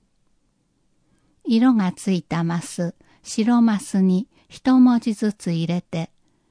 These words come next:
色がついたマスのアルファベット、AからFまで六文字をつなげると答えになります。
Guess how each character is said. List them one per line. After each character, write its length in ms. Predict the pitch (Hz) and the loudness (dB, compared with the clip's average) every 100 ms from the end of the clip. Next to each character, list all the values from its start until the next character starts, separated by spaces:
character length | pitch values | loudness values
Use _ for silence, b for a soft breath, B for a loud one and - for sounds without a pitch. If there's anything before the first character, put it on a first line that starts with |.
| _ _ | _ _
色 240 | 226 220 254 | 0 4 4
が 200 | 220 185 | 4 0
つ 160 | - | -2
い 120 | 185 165 | -4 -2
た 160 | 170 | -2
マ 160 | 165 170 | 0 -2
ス 180 | - 175 | -2 0
の 260 | 170 277 | 0 0
ア 100 | 202 | -2
ル 80 | 214 | -2
フ 100 | - 202 | -2 -4
ァ 100 | 185 | -2
ベ 100 | 180 | -4
ッ 100 | 180 _ | -6 _
ト、 240 | 165 170 - b b _ | -6 -6 -8 b b _
A 280 | 294 247 220 | -2 0 0
か 220 | - 170 | -2 -4
ら 200 | 165 175 - | -2 -4 -2
F 320 | 240 233 196 | -4 0 0
ま 220 | 170 160 | 0 -2
で 260 | 160 170 - b b b - | -4 -6 -6 b b b -2
六 340 | 208 - 269 | -2 4 4
文 200 | 233 180 | 6 2
字 180 | - 165 | -2 -4
を 100 | 165 | -4
つ 180 | - 190 | 0 2
な 160 | 185 | 2
げ 160 | 175 170 | 0 -2
る 120 | 160 | -4
と 180 | - 175 | -6 -6
答 400 | - 190 190 175 | -4 -4 -4 -4
え 60 | |
に 160 | 156 160 | -4 -4
な 160 | 160 160 | -6 -6
り 140 | 160 | -4
ま 160 | 170 160 | -6 -8
す。 240 | - | -14